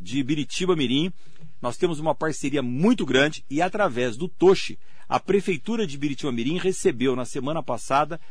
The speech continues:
quinhentos mil reais de uma emenda que eu tive a oportunidade de apresentar ao governo por solicitação do Toshi. Você veja como é importante. O Toshi é o vereador. Ele apontou o que Biritiba tava precisando.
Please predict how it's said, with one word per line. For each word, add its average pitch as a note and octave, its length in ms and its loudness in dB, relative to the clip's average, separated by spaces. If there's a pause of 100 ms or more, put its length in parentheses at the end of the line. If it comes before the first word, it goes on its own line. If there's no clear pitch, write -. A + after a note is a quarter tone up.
(220)
quinhentos G3 840 -2
mil E3 280 -2
reais C3 680 -2 (260)
de G2 160 -6
uma G3 160 2
emenda D#3 460 0
que D#3 260 0
eu G#3 160 6
tive F3+ 300 -4
a E3 40 0
oportunidade B2+ 680 -4
de A2 100 -4
apresentar A2 840 -4 (360)
ao C#3+ 200 4
governo B2 680 2 (640)
por B3+ 220 2
solicitação D#3+ 840 2
do C3 100 -2
Toshi. F3+ 380 0
Você D3+ 80 -2
veja F3+ 180 0
como G3+ 140 -4
é G3+ 40 -2
importante. C#3 560 -2 (180)
O C3+ 140 -2
Toshi A3+ 380 4
é - 20 2
o A3 40 2
vereador. G#3+ 500 0 (420)
Ele C#4+ 380 4
apontou F#3+ 580 2
o G#3+ 60 -2
que G#3 120 -6
Biritiba F#3+ 500 -4
tava F#3+ 180 -4
precisando. D3 600 -2